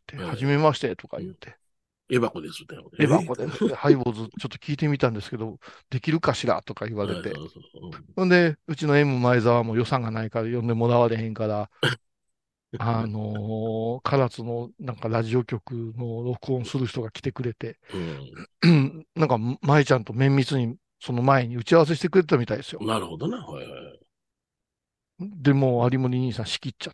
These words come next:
Speaker 1: て。
Speaker 2: うん。
Speaker 1: 「もうハイボーズそのまんまでええから」言うて。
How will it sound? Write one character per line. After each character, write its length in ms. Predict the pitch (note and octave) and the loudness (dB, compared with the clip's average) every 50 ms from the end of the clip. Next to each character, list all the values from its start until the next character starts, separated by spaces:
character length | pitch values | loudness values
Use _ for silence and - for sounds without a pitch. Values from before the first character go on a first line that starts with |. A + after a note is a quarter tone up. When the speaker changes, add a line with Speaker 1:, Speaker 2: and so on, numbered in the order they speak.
| _ - | _ -18
Speaker 1:
て。 100 | - - - - _ _ _ _ _ | -18 -18 -18 -20 _ _ _ _ _
Speaker 2:
う 100 | - - | -14 -14
ん。 140 | D#2 C#2+ - _ _ _ _ _ _ _ - | -14 -14 -16 _ _ _ _ _ _ _ -8
Speaker 1:
「も 120 | B2+ A#2 | -6 -6
う 20 | G#2 | -4
ハ 160 | G2 - F#3+ | -4 -4 -4
イ 80 | G3+ E3+ | -4 -4
ボ 120 | F3 D#3+ | -6 -8
ー 40 | D3+ | -8
ズ 60 | D3 | -8
そ 160 | - - A#3 | -8 -8 -6
の 80 | A#3+ C4 | -6 -6
ま 160 | C#4 D#4+ - | -6 -6 -6
ん 120 | - D4+ | -6 -4
ま 100 | C#4 D4 | -4 0
で 120 | - F3+ D3 | 4 6 6
え 60 | C3+ | 6
え 40 | C3+ | 6
か 160 | - - B2+ | 4 2 0
ら」 160 | A#2+ - - - - - - - - - | 0 -2 -6 -16 -18 -20 -20 -20 -16 -16
言 20 | |
う 140 | - C#3+ - | -14 -14 -16
て。 80 | - | -18